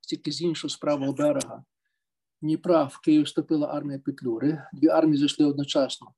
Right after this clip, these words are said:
в місто, яке покинули більшовики. І, очевидно, Денікін був свідком, як армію Петлюри с-, зустрічали українські патріоти на вулицях Києва. І, бачачи цю багаточисленну натовп українців, які зустрічали армію Петлюри, Денікін ставив собі це питання:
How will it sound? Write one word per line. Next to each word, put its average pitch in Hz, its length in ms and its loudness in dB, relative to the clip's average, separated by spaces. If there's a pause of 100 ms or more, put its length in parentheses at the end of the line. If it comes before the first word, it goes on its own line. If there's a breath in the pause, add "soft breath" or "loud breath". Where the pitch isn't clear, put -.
(140)
в 147 80 -10
місто, 147 320 -2
яке 131 200 -6
покинули 135 460 -4
більшовики. 127 720 -2 (600 soft breath)
І, 139 100 6
очевидно, 170 540 4
Денікін 175 400 4
був 160 160 -4
свідком, 170 500 -2
як 147 180 -4
армію 160 300 -2
Петлюри 170 420 0
с-, - 360 -10
зустрічали 156 640 -4
українські 151 520 -4
патріоти 143 500 -4
на 135 100 -2
вулицях 139 460 -4
Києва. 110 420 -6 (640)
І, 139 80 0
бачачи 151 460 2
цю 151 200 2
багаточисленну 151 840 -2
натовп 147 420 -4
українців, 143 560 0
які 127 140 -6
зустрічали 139 280 0
армію 139 160 -2
Петлюри, 180 440 2
Денікін 160 360 -2
ставив 151 280 -6
собі 143 160 -4
це - 140 -12
питання: 131 400 -8